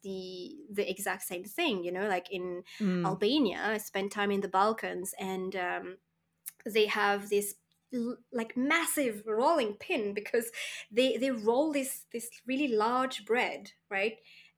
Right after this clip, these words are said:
Speaker 1: And I'm thinking, "What do I do with this?" <laughs> You know, this large
Speaker 2: <laughs> Right?
Speaker 1: So they,
Speaker 2: Yeah.
Speaker 1: they have things that we don't
Speaker 2: <laughs>
Speaker 1: need. <laughs> And then, and then there are
Speaker 2: Yeah.
Speaker 1: things that I need. And I'm like, "I need a peeler. Where is a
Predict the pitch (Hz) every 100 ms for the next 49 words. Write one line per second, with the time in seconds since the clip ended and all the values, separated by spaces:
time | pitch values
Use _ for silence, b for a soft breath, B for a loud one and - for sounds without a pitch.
0 | - 233 233 226 285 285 254 - 220 320
1 | - 480 480 415 254 403 320 285 - 220
2 | - - - 294 277 269 - 240 233 220
3 | 226 190 196 175 - - - 214 226 349
4 | 302 330 233 330 320 480 - 349 359 392
5 | 311 269 262 247 277 370 302 277 294 320
6 | 381 466 - 403 - 392 B B B 932
7 | 698 719 B 381 349 381 330 339 403 403
8 | 427 - 359 403 392 311 294 269 277 440
9 | 302 247 262 302 - _ _ _ _ -
10 | 370 339 339 330 - 349 359 349 - 427
11 | 466 403 208 214 240 302 392 403 311 349
12 | -